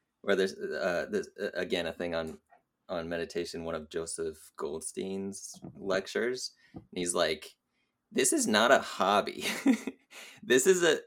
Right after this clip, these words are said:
this is, like, if you want to work on yourself and go through this, like, Buddhist path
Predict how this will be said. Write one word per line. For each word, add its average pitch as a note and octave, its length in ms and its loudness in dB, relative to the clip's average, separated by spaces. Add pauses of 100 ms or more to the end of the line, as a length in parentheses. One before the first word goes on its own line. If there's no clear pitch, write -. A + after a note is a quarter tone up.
this A2+ 240 2
is, F#3 220 4
like, G#2+ 180 4
if A2+ 120 2
you B2 180 -2
want A#2 340 0
to F2 300 2 (540)
work F#2+ 400 0
on G2+ 140 2
yourself F2+ 500 0
and - 140 -6
go E2 140 0
through F2+ 180 -2
this, E2+ 200 -4
like, D#2 220 -4
Buddhist D#2+ 340 -4
path - 280 -6